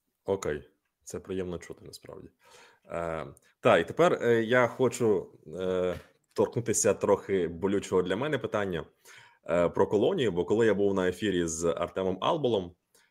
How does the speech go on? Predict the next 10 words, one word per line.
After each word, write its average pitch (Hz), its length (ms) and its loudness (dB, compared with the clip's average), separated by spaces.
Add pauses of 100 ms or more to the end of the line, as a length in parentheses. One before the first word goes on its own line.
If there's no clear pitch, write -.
(160)
е, 85 180 0
він 117 200 0
не 127 60 4
поставив 95 480 2
твоїх 87 200 -2
запитань, 143 480 -2
але 95 240 0
він, 104 240 -4 (360)
чи - 160 -10
навіть 85 200 -4